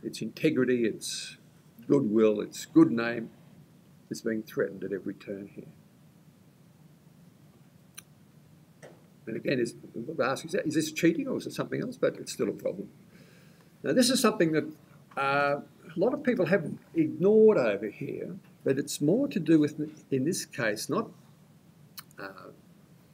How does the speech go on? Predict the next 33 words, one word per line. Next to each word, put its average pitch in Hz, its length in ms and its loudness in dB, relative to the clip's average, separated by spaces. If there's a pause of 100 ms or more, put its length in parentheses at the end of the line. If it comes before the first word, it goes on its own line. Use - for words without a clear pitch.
(480)
deliberately 131 760 6 (280)
and 120 180 -8
fraudulently, 190 760 6 (120)
uh, 87 280 -12 (100)
using 113 340 -4
money 101 220 -6
for 104 100 -10
the 92 60 -10
wrong - 200 -8
purpose, - 380 -4
but 143 140 -2
it's 160 80 -4
just 170 240 -4
being 131 200 0
poor 123 180 -2
managers. - 520 -10 (1700)
And 139 500 0 (1120)
in, 151 180 0
I 151 60 0
think 156 100 0
it 277 40 -2
was 262 100 -2
the 180 80 -2
five 165 360 4
years 139 220 4
up 151 140 0
to - 80 -8
two 139 260 -2
thousand 131 540 0
and 113 220 -4
ten, 147 420 -2 (2500)
three 220 400 4
hundred 123 540 -2